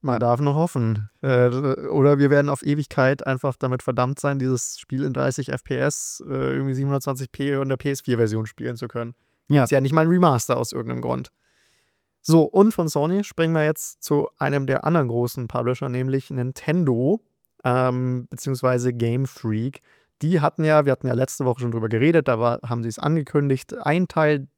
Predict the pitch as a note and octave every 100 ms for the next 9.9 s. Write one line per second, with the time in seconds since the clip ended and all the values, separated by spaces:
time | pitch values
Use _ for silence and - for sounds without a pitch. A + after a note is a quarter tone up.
0 | - C3+ C#3+ C#3 C3 - D#3+ E3 D3 D3
1 | D3 - _ _ _ B2+ C3 A#2 B2+ C3
2 | A#2+ B2 A#2+ - A#2+ - B2 A#2+ A#2 A#2
3 | A#2+ A#2 A#2+ B2 - C#3 - D#3+ C3+ B2
4 | A#2+ D3+ - - D3 D#3 - C#3+ D3+ -
5 | C3 C3 C#3 C3 - _ _ _ _ -
6 | B2+ C3+ - C3+ A2 D#3 A3 G3+ F#3 -
7 | C3+ C3+ A#2+ A#2+ A#2 A2+ B2 A2+ A2 -
8 | A#2 B2+ - A#2+ A#2 A#2+ A#2 A2+ D3+ D#3+
9 | D#3 C#3+ C#3+ C3+ C3 B2+ C3 B2+